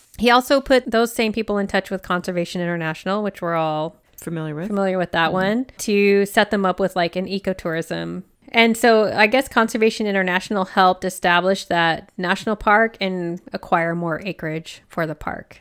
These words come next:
Speaker 2: Oh, okay.
Speaker 1: He also worked on protecting intellectual properties of indigenous people of the region. He co-founded something called Ethnobios. It's a biodiversity prospecting company, um, local to the Amazon basin, and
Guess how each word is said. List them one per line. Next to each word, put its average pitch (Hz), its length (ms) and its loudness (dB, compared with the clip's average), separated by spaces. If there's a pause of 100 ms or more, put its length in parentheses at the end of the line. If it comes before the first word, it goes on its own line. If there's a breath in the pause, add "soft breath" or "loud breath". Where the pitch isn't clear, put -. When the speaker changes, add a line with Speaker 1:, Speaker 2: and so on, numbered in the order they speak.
Speaker 2:
Oh, 277 120 -6
okay. 208 220 -8
Speaker 1:
He 233 140 2
also 247 480 4
worked 240 240 2
on 233 140 2
protecting 208 520 -2
intellectual 190 540 -2
properties 247 640 0
of 220 120 0
indigenous 226 460 -2
people 233 380 -4
of 220 80 0
the 214 140 -2
region. 233 560 0 (160 soft breath)
He 226 120 -4
co-founded 214 880 2
something 202 300 -4
called 185 300 2
Ethnobios. 202 920 2
It's 180 140 -6
a 175 60 -2
biodiversity 180 1040 -2
prospecting 185 600 -2
company, 196 720 -4 (240 soft breath)
um, 170 300 -2
local 220 300 2
to 226 120 0
the 220 100 0
Amazon 190 440 0
basin, 180 540 -2
and 180 460 -2